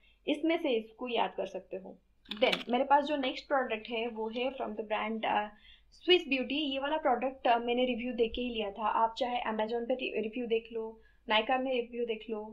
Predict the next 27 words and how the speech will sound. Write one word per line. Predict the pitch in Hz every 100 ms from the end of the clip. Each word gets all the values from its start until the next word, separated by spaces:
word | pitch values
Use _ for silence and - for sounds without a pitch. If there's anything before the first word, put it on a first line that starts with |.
| -
अ, | 202 196
Purple | 220 220 269
में | 277
review | 240 233 226
देख | 214 226
लो, |
आपको | 226 - 277
हर | 247 240
जगह | 233 254 -
ये | 226
वाले | 240 277
product | 294 233 202 226 -
के, | 277 320 415 _ _ - - - -
अ, | - 208 -
अच्छे | 240 277 285
review | 247 247 233
मिलेंगे, | 220 208 208 -
और, | - 226 233 233
अ, | 226
बहुत | 226 233 262
सारे | 285 277 277
अच्छे-अच्छे | - 226 - 240 233 262
यूट्यूबर | 220 220 240 226 233
से | 240 262
मैंने | 233 214 226
ये | 220 214
वाले | 214 214 220